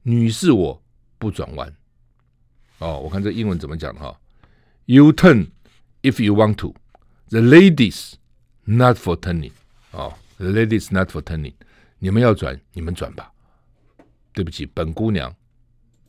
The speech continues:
不转弯。担任首相期间，他强韧坚硬，不止对外，譬如下令英国海军舰队做一万两千公里的长征，去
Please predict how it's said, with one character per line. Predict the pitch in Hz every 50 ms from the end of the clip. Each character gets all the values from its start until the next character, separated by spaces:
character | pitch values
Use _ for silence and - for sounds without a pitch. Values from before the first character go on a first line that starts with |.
| _ _ _ _ _ _
不 | - 104
转 | 85 - 71 65
弯。 | 67 69 78 - _ _ _ _ _ _ _ _ _ _ _ _ _ _ _ _ _ _ _ _ _ _ _ _ _ _
担 | - 175 180
任 | 180 165 151
首 | - 131 120
相 | 147 165 147 127
期 | - 117 120
间， | 113 135 131 131 - _ _ _ _ _ _
他 | _ - 117 117
强 | - - - 101 98 110 147
韧 | 156 135 104 87 -
坚 | - 143 127 127 135
硬， | 123 95 - - _ _
不 | - 170
止 | 120 104 95
对 | - - 151 117
外， | 110 117 104 - - _ - _ _ _ _ _ _ _ _ _ _ _ _ _ _ _ _ -
譬 | - 156
如 | 143 131
下 | - 175 151
令 | 139 135 135
英 | 143 143
国 | 123 123
海 | 104 - 82 80
军 | 85 98 117 120 123
舰 | 117 - 147 117 110
队 | 101 123 101
做 | 87 - 135 110 - -
一 | 185 202
万 | 214 214 202 160 120 107
两 | 101 92 82 90 92
千 | - - 160 156 151 151 151 - - _ _
公 | - 160 156 160 143
里 | 101 76
的 | 82 90
长 | - - 87 92 110 120
征， | 120 117 113 117
去 | 113 - 143 131 104